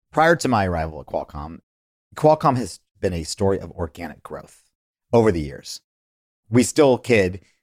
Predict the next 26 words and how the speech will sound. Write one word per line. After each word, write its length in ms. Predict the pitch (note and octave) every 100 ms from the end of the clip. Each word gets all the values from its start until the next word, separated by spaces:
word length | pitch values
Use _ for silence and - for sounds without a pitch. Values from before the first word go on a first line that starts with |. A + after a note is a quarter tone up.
| _
and 120 | A2 G2+
it's, 520 | E2 - - - C#3+
<laughs> 680 | C#3 - - B2 - E2+ F2+
be 120 | C3+
honest 240 | B2+ A#2 A2+
with 120 | F#2
you, 120 | F#2+
it's 120 | -
quite 360 | - - A#2 A2+
true 240 | - G2+
in 80 | F#2
so 160 | - G2+
many 180 | G2
areas. 360 | E2 F#2 E2 - _ - _ -
We're 140 | C#3
the 100 | C3+
largest 360 | A2+ G#2+ F#2 -
corporate 260 | A#2+ D2+
startup, 360 | - - G1+ - _ _ _ _ _ _ -
and 120 | B2+
we're 80 | B2
still 260 | - C3+
the 80 | F#2+
largest 340 | D#2 C#2+ D2+
corporate 240 | - - -
startup. 260 | - -